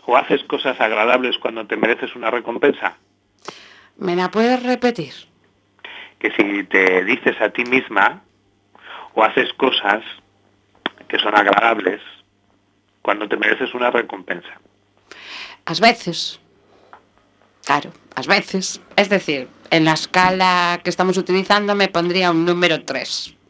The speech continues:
Speaker 2: No siempre.
Speaker 1: Ujú.
Speaker 2: Y no sé por qué no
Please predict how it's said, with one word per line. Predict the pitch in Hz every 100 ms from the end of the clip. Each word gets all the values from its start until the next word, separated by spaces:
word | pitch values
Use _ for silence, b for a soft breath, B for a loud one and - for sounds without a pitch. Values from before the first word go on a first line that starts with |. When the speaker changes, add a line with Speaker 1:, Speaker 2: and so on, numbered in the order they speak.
| _ _ _ _ _ _
Speaker 2:
No | 196 208
siempre. | 156 131 123 117 101 120
Speaker 1:
Ujú. | 131 175 226 B B B B B B _
Speaker 2:
Y | 311
no | 453 494
sé | - 185
por | 185 127 -
qué |
no | 180